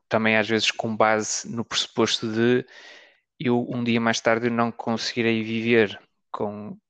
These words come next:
com os meus remorsos, de, com aquela ideia de, "Ah, se eu soubesse, tinha feito aquilo." Portanto, eu aí, de facto, prefiro fazer as coisas do que, hum,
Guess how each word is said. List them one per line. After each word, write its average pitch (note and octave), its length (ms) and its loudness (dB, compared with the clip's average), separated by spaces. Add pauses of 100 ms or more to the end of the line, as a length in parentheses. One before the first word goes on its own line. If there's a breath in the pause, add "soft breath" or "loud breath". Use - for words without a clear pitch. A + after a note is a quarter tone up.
(140)
com - 160 -6
os G#2+ 100 -8
meus A2 240 0
remorsos, A#2 680 2 (240)
de, B2+ 140 -6
com - 120 -2
aquela A2+ 260 4
ideia A#2 240 4
de, A#2+ 260 0 (380 loud breath)
"Ah, C#3+ 360 -2
se - 120 -4
eu B2 40 -4
soubesse, A#2+ 440 -2
tinha D3+ 140 -8
feito - 280 -6
aquilo." B2+ 520 2 (460 loud breath)
Portanto, A2+ 420 -2
eu A#2+ 80 2
aí, A#2+ 200 4
de B2 80 -6
facto, - 340 -2
prefiro - 360 0
fazer A#2 320 2
as - 120 2
coisas A#2+ 480 2
do A#2+ 160 -2
que, B2 600 2
hum, B2+ 300 -10